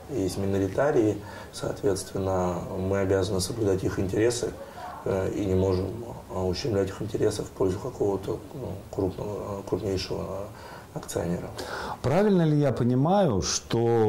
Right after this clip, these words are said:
Speaker 2: э, уход Новикова с поста генерального директора и переход на некую
Speaker 1: Мгм.
Speaker 2: такую стратегическую позицию над, э, этой схваткой, он на самом деле <clears throat> не ослабляет Эксмо,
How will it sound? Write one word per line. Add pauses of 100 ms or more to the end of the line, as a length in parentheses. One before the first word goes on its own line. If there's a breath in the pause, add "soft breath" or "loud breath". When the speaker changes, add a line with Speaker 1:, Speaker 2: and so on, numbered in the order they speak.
(480)
Speaker 2:
э,
уход
Новикова
с
поста
генерального
директора
и
переход
на
некую
Speaker 1:
Мгм.
Speaker 2:
такую
стратегическую
позицию
над,
э,
этой
схваткой,
он
на
самом
деле (100)
<clears throat>
не
ослабляет
Эксмо,